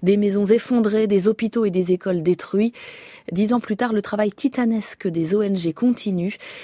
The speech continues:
Nathanaël Charbonnier les a suivis à Port-au-Prince.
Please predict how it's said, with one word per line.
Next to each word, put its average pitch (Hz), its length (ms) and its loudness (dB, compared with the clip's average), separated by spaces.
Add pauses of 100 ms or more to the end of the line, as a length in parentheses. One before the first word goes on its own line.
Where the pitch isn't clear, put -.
(240)
Nathanaël 214 540 -2
Charbonnier 185 480 -4
les 214 180 0
a 202 40 0
suivis 165 440 0
à 160 60 0
Port-au-Prince. 147 760 -8